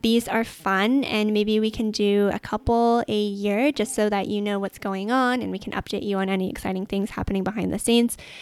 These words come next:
But let me know what you thought in our community. You can join again if you haven't already at recloseted dot com slash T S F.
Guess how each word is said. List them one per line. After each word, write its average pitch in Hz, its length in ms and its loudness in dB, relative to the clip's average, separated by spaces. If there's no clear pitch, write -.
But 214 220 6
let 240 160 4
me 294 100 4
know 294 280 6
what 247 180 2
you 269 120 2
thought 262 360 4
in 240 160 0
our 240 80 0
community. 240 640 2
You 226 100 -4
can 220 140 -2
join 220 220 4
again 214 260 4
if 220 120 0
you 233 80 4
haven't 220 220 2
already 208 400 4
at 202 200 0
recloseted 202 520 2
dot - 200 -2
com 202 260 2
slash 190 320 -4
T - 180 -4
S 180 160 -2
F. 233 280 6